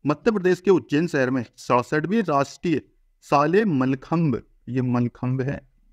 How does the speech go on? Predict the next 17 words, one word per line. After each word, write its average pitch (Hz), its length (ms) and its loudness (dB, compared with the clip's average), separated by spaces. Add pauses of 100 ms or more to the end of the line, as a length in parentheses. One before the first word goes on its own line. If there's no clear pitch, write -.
(300)
मलखम्भ 160 540 0
प्रतियोगिता 139 540 -2
का 147 100 -2
आयोजन 123 380 0 (640)
किया 123 140 2
गया 104 220 0
है, 104 120 -8 (140)
किया 147 160 4
जा 120 140 0
रहा 107 320 -4
है। 98 120 -12 (440)
और 208 140 4
इसमें 208 340 0 (120)
बीस 170 260 -2
राज्यों 135 340 -4
के 147 120 -2
लगभग 123 400 -4